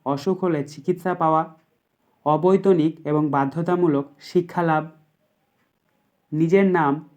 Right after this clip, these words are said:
পরিচয় জানা ও প্রকাশ করা, নিজের মত প্রকাশ ও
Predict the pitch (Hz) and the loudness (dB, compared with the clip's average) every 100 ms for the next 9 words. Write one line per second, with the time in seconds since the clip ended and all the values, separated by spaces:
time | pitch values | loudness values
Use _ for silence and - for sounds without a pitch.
0 | - 165 180 185 185 175 156 135 156 - | -2 2 2 2 0 2 2 2 0 -6
1 | - 151 156 143 165 170 - 156 156 170 | -4 -2 0 0 -2 -4 -4 -4 -4 -6
2 | _ _ _ _ _ _ - 160 175 202 | _ _ _ _ _ _ -6 0 2 4
3 | 196 170 170 170 185 170 135 139 _ 156 | 2 0 -2 -2 -2 -2 -4 -6 _ -6